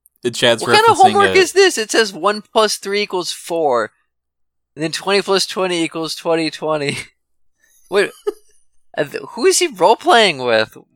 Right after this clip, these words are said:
Speaker 2: What are they doing?
Speaker 1: <laughs>
Speaker 2: And has
Speaker 1: So
Speaker 2: he got a picture of Trunks in his background? There's so many weird questions now that I'm looking at this picture.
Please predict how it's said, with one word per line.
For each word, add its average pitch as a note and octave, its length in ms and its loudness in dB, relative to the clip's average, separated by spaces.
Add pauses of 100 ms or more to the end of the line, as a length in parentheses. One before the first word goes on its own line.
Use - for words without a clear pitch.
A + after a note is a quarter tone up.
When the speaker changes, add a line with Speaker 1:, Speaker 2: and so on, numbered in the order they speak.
Speaker 2:
What F#3 180 0
are F#4 60 4
they F4+ 160 4
doing? E3+ 720 -4 (260)
Speaker 1:
<laughs> D#4+ 60 0 (1000)
Speaker 2:
And F3 100 -4
has F#3 160 -2
Speaker 1:
So F#3+ 100 2
Speaker 2:
he D#3 60 4
got F4+ 120 4
a F4+ 100 -4
picture E4+ 380 -4
of E4+ 80 -6
Trunks - 480 -4
in A3 140 -6
his F#3 120 -8
background? C#3 600 2
There's E3 160 -2
so G#3 160 2
many F4 260 0
weird G#3 300 0
questions C4+ 540 0
now E3+ 100 6
that E3+ 100 6
I'm C#3 120 -2
looking F#3 320 -2
at F3+ 120 0
this D3 160 -8
picture. F3 600 -4